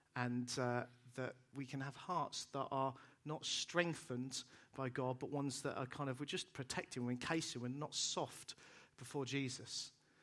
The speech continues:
And I was thinking that, of course, in, on the cross, Jesus had his heart pierced for us, and the blood and water flowed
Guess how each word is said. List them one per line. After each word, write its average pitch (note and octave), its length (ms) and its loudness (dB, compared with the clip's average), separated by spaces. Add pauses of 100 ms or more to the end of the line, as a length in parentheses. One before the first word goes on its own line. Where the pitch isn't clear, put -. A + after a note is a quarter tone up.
(400)
And C#3 100 2
I C#3+ 40 4
was C3 160 2
thinking C#3+ 400 4
that, C3+ 220 6 (260)
of B2+ 80 -12
course, - 240 0 (520)
in, D3 200 2 (120)
on C#3+ 100 2
the D3 80 2
cross, - 400 0
Jesus C#3 340 -4
had D3 120 -2
his C3 120 -2
heart D3+ 380 -2 (100)
pierced - 680 0 (260)
for D3+ 280 2
us, A#2+ 140 0
and C3 100 -2
the B2 40 -2
blood D3+ 420 6 (340)
and C3+ 160 -2
water C#3 540 -2
flowed B2+ 640 0